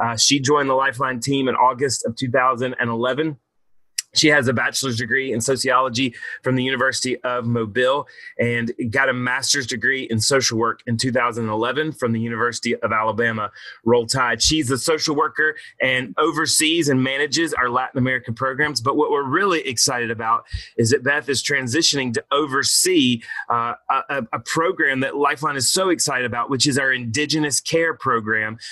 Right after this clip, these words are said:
to see churches all around the world indigenously care through foster care and adoption, to see local churches experience domestic adoption. And so I wanted both the Perez's to come on here today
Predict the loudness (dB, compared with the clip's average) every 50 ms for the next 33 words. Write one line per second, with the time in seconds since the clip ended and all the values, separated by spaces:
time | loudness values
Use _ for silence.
0 | -6 -2 0 0 2 4 4 4 4 2 0 -4 -4 -2 2 4 4 4 4 2
1 | 0 0 0 2 0 -2 -4 -8 -14 -16 _ 2 4 4 6 4 4 2 2 2
2 | 0 0 2 2 2 2 0 -2 -2 -2 0 0 0 0 0 0 0 0 0 -2
3 | -2 -2 -2 -2 0 0 0 0 -2 -6 -8 -4 2 2 2 2 2 0 -4 -2
4 | 0 0 0 2 0 0 0 0 -2 -2 -2 -4 -2 0 2 2 2 0 0 0
5 | 0 0 0 -4 -6 -10 -16 -18 -12 -6 -2 0 2 4 4 4 4 4 0 -2
6 | -2 0 0 0 0 0 0 0 2 2 2 0 0 -2 -4 -4 -4 -6 -8 -8
7 | -6 -2 -2 -2 0 0 0 0 0 0 -2 -2 -4 -6 -10 _ _ -2 0 2
8 | 2 0 0 -2 -4 -2 0 0 0 2 0 0 0 -2 -2 0 0 2 2 2
9 | 2 4 4 2 2 2 0 0 2 0 0 -2 -8 -10 -4 -2 0 0 2 0
10 | 0 -2 -6 -8 -6 -6 -4 -2 0 0 2 0 0 0 2 0 0 0 -2 -2
11 | 0 2 2 2 2 2 2 0 0 0 -2 -2 -2 -2 -2 -2 -2 -2 0 2
12 | 2 2 2 2 0 -4